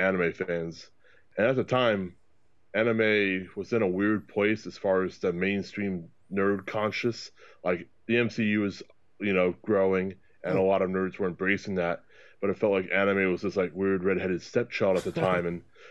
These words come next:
Speaker 1: things would change
Speaker 2: <laughs>
Speaker 1: with the advent of streaming technology. Like, Netflix and Crunchyroll just blew anime way the hell up, and now it can't be denied,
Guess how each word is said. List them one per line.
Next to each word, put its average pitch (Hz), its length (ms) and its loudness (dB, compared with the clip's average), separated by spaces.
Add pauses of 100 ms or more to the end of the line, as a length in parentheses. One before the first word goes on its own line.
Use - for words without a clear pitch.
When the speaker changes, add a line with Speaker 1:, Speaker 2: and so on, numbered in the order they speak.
(140)
Speaker 1:
things 156 220 0
would 127 120 -2
change 127 500 0
Speaker 2:
<laughs> - 60 -18
Speaker 1:
with 107 200 0
the 104 180 2
advent 95 320 2
of 87 140 -2
streaming 113 420 0
technology. 87 500 -2
Like, 82 100 -2
Netflix 98 480 -2
and 92 100 -8
Crunchyroll 101 420 0
just - 240 -6
blew 104 200 -2
anime 92 340 0
way 95 180 2
the 92 120 2
hell 90 200 2
up, 87 120 -2
and 92 100 -4
now 90 160 0
it 85 100 -6
can't 90 180 -4
be 90 100 -8
denied, 87 460 0